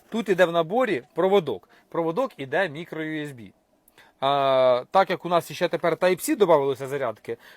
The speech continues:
то я рекомендую вам, е, все-таки іще дополнительно взяти провід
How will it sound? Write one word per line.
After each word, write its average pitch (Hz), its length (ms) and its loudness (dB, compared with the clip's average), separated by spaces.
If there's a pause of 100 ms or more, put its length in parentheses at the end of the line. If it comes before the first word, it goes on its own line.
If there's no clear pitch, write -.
(120)
то 196 280 2
я 185 200 0
рекомендую 180 760 -6
вам, 156 440 4
е, 123 200 -4
все-таки 175 540 -4
іще 156 260 -4
дополнительно 156 720 -8 (260)
взяти 147 440 -2 (280)
провід 175 460 -4